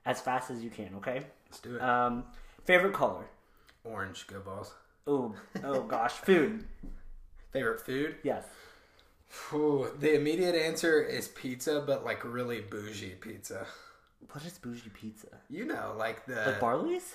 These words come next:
Speaker 2: No, <laughs> not Barley. For those outside of Knoxville, they have no idea what that is.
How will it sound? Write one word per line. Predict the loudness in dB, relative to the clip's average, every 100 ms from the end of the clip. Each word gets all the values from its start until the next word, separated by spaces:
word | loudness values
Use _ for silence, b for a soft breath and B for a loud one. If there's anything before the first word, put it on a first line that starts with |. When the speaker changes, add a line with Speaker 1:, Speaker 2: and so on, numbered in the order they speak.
| -14
Speaker 2:
No, | 0 8 10 10 6 -2
<laughs> | -10 12
not | 12 12 12 4
Barley. | 6 8 8 6 -2 -4 B B B
For | 4
those | 8 8 10
outside | 8 8 6
of | 6
Knoxville, | 2 2 2 0 0
they | -2
have | -4
no | -2 0
idea | 0 -2
what | -4 -4
that | -4
is. | -4